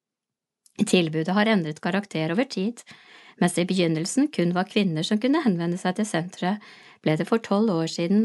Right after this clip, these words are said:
opprettet et eget tilbud for menn, Adam, ved ressurssenteret. Vi ser at det er ulik risikograd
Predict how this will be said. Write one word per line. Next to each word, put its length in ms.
opprettet 560
et 160
eget 240
tilbud 400
for 160
menn, 240
Adam, 460
ved 140
ressurssenteret. 680
Vi 240
ser 240
at 160
det 140
er 240
ulik 480
risikograd 720